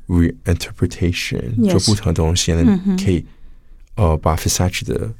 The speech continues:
Speaker 1: 力量往下去做。
Speaker 2: 对。
Speaker 1: 我觉得这个很有意思。So，
Speaker 2: 嗯哼，嗯哼。
Speaker 1: 我一直想说，如果今天我要创这个品牌，
Speaker 2: 嗯。
Speaker 1: 我会觉得说，我不管今天我在，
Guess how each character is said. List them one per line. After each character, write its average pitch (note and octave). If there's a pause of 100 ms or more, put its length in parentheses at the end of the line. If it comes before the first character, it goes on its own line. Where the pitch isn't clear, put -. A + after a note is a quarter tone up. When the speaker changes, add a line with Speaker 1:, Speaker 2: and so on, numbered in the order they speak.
(140)
Speaker 1:
力 F#2+
量 E2
往 D#2
下 D#2+
去 -
做。 G2 (200)
Speaker 2:
对。 G3+
Speaker 1:
我 F3
觉 D#3+
得 F3
这 D3
个 G2
很 -
有 E2
意 G2
思。 -
So， B3
Speaker 2:
嗯 -
哼， F#3
嗯 G#3+
哼。 F3
Speaker 1:
我 A#2+
一 C3
直 E3
想 E2+
说， F2+
如 F2
果 F2
今 G2+
天 G2+ (480)
我 -
要 F2+
创 F2+
这 F2+
个 F2
品 -
牌， - (220)
Speaker 2:
嗯。 F#3 (240)
Speaker 1:
我 G2
会 G2
觉 G2+
得 F2+
说， F2+ (1000)
我 E2 (140)
不 -
管 G#2+
今 F#2
天 F2
我 D#2
在， E2